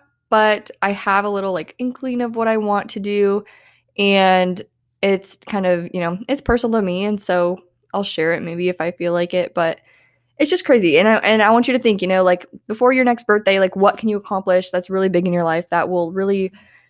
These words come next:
level your life up and take you to, take you closer to the person you wanna be? And that's what we're gonna talk about today, the beauty of becoming. The beauty of becoming the person that you have always wanted to be, and the person that, you know,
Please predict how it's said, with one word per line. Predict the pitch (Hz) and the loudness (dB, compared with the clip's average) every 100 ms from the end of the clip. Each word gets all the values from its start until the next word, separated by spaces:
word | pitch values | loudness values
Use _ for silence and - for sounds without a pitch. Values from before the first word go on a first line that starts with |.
| _ | _
level | 202 226 240 262 | 2 4 6 6
your | 254 226 | 6 4
life | 185 185 196 | 4 2 4
up | 190 175 - | 2 2 -2
and | 190 | -6
take | 190 180 - | -4 -6 -6
you | 185 185 | -6 -6
to, | 180 - 175 170 170 175 _ _ _ _ | -8 -10 -6 -4 -6 -10 _ _ _ _
take | - 247 | -2 -2
you | 262 | -2
closer | 247 214 220 | 2 2 2
to | 190 | 0
the | |
person | 185 185 190 | 0 -2 -2
you | |
wanna | 175 | -4
be? | 170 156 151 - | -2 -4 -4 -2
And | 202 | 2
that's | 220 240 | 0 0
what | 262 | 0
we're | 254 | 2
gonna | 233 | 0
talk | 226 196 | -2 -2
about | 180 | -2
today, | - 175 170 | -2 -6 -2
the | 185 | -4
beauty | 185 196 208 220 233 233 - | -4 -4 -2 0 -2 -4 -2
of | 202 190 196 | -2 -2 -8
becoming. | 190 - 180 170 170 - _ _ _ _ - | -12 -8 -8 -8 -10 -18 _ _ _ _ -4
The | |
beauty | 226 285 339 | 0 2 2
of | |
becoming | 359 294 262 247 | 0 -2 0 0
the | |
person | 226 185 180 180 214 214 | 0 0 0 -2 -2 -2
that | 202 190 180 | 0 0 -2
you | 196 | -4
have | 214 214 - | 0 -2 0
always | 185 190 185 | 2 2 2
wanted | 180 175 | 0 0
to | 180 | -4
be, | 170 160 160 - | -6 -4 -4 -2
and | 202 | -2
the | 202 | -2
person | - 233 233 277 277 | -2 0 0 2 0
that, | 262 233 - | 2 0 -2
you | 214 214 | -2 2
know, | 202 196 | 4 2